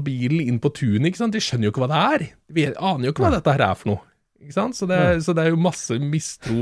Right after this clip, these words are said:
Speaker 1: og de, de liksom, eh, folk påstår at de trodde hun var en heks og sånt nå, når de kom liksom kjørende uten hest over enga, liksom, ikke sant?
Speaker 2: Ja.
Speaker 1: Så det var jo masse oppstandelse på det greiene her sånn. Men i hvert fall så får de satt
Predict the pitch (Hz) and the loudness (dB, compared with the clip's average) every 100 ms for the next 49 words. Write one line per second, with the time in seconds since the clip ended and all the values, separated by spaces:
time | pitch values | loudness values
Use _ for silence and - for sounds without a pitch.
0 | 127 139 139 139 - - - - - 139 | 4 4 4 0 -6 -20 -20 -20 -8 -4
1 | 143 143 139 135 110 110 110 95 123 139 | -2 -2 -2 -2 -6 -8 -8 -10 -2 -2
2 | 131 - 110 110 - 120 120 123 131 127 | 0 2 2 2 2 0 0 0 0 2
3 | 147 127 120 127 117 120 - 135 139 - | 0 2 2 2 2 0 -2 -4 -4 -8
4 | - - 214 214 202 220 208 180 175 175 | -10 -4 -2 -2 0 2 2 2 2 2
5 | 160 151 143 170 160 127 135 143 165 147 | 2 0 -2 2 4 4 4 4 6 6
6 | 131 - 131 165 - - 151 139 135 151 | 2 0 -4 -4 -8 -2 6 8 10 8
7 | 131 127 131 170 160 240 240 - 190 - | 6 4 6 6 4 2 0 -2 -2 -2
8 | - - - - 294 294 247 131 151 208 | -4 -12 -18 -12 -8 -6 4 6 6 8
9 | 220 214 202 202 208 226 - - 175 196 | 10 12 12 12 10 8 2 2 4 4
10 | - 156 151 139 156 240 294 262 208 175 | 6 4 4 2 0 0 -2 0 2 4
11 | 151 135 139 139 - _ _ _ 190 208 | 2 2 0 0 -6 _ _ _ 2 2
12 | 208 208 196 208 196 190 - | 2 -2 -2 -2 2 0 0